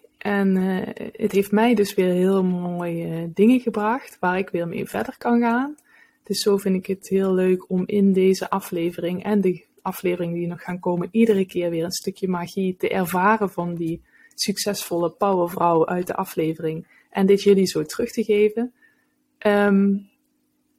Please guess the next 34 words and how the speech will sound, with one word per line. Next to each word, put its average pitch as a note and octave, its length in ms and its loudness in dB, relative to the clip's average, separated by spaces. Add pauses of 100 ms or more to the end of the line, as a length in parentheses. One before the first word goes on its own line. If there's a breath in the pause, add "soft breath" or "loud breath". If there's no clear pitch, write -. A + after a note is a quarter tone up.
Nies B3 220 4
Kools C4 360 2
is A3 220 0
echt A3+ 240 -4
een G3+ 160 0
hele G3+ 720 4 (120)
mooie G3 680 0 (420)
vrouw G#3 500 2
en F#3+ 240 0
een F#3 160 0
heel G#3 300 4
mooi F#3+ 300 0
voorbeeld F#3+ 640 0
van F3 200 -6
hoe F#3+ 180 2
zij G3 280 0
dit F3 220 -2
doet F#3 240 -4
op F3 160 -10
haar F3 260 0
manier. G#3+ 400 2
En F#3 100 -4
het F#3 120 -6
is - 140 -10
leuk F#3+ 260 2
om F3+ 120 2
te F3+ 80 -6
horen F3+ 280 -2
dat F3+ 200 -6
daar G3 220 -2
dus G3+ 260 -2
ook A3+ 180 2
een G#3 80 -2
stukje, F#3 580 -4